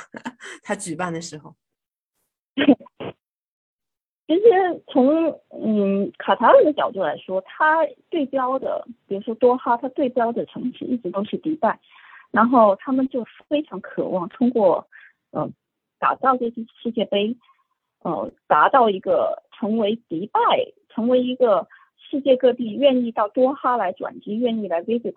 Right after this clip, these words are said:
Speaker 2: 卡塔尔，然后把卡塔尔作为一个他们去往，呃，非洲也好，欧洲也好，然后包括，包括甚至是，嗯，从欧洲飞往澳大利亚也好，这一系列的一个中转站，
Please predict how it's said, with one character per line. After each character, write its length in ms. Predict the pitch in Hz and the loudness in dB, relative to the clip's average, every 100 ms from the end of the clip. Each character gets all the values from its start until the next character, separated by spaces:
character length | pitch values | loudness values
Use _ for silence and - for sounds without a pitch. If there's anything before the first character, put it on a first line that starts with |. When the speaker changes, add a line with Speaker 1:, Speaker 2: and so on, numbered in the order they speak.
| 180 | -12
Speaker 2:
卡 220 | - 156 | -10 -10
塔 180 | - 156 | -6 0
尔， 320 | 185 175 - | 2 0 -2
然 100 | 180 | -6
后 100 | 196 - - - - 277 - | -8 -8 -16 -20 -18 -16 -6
把 140 | 170 | -6
卡 220 | - - - | -6 -8 -4
塔 120 | - | 2
尔 140 | 247 | 2
作 140 | 240 190 | 2 -2
为 100 | 185 | -2
一 40 | |
个 100 | 180 | -2
他 180 | - 196 | -4 -6
们 120 | 202 | -8
去 240 | - 220 | -6 -4
往， 240 | 175 160 156 - - _ _ | -2 -2 -6 -20 -20 _ _
呃， 120 | 175 | -12
非 180 | - 208 | 0 2
洲 140 | 214 | 4
也 100 | 196 | 4
好， 140 | 196 165 | 4 2
欧 120 | 196 202 | 2 0
洲 160 | 208 | 0
也 100 | 180 | 0
好， 280 | - 170 139 | -2 -4 -4
然 100 | - | -8
后 200 | 185 165 - | -6 -6 -2
包 220 | 165 170 | 0 2
括， 300 | 185 165 - - - - | 2 2 0 -10 -10 -2
包 100 | 208 | -2
括 100 | 226 | 0
甚 160 | 214 | -4
至 140 | 214 226 | -4 -8
是， 340 | 196 170 107 - | -2 0 0 -4
嗯， 520 | - - - - - - | -6 -6 -12 -14 -18 -8
从 160 | 196 | -4
欧 200 | - 240 | 2 4
洲 160 | 240 240 | 4 2
飞 200 | 240 233 | 2 2
往 140 | 196 | 0
澳 140 | - 208 | -4 -2
大 160 | 208 | -2
利 100 | 214 | -2
亚 160 | 240 202 | -2 -2
也 140 | 160 | -2
好， 260 | 160 - - - - _ | -8 -12 -14 -20 -20 _
这 120 | - 233 | 2 2
一 160 | 185 | 2
系 340 | - - 196 180 | -8 -8 -4 -2
列 160 | 190 | -2
的 100 | 160 | -2
一 60 | 170 | -4
个 100 | 208 | -4
中 180 | 240 247 | -2 -2
转 120 | 202 - | -4 -8
站， 180 | 160 | -8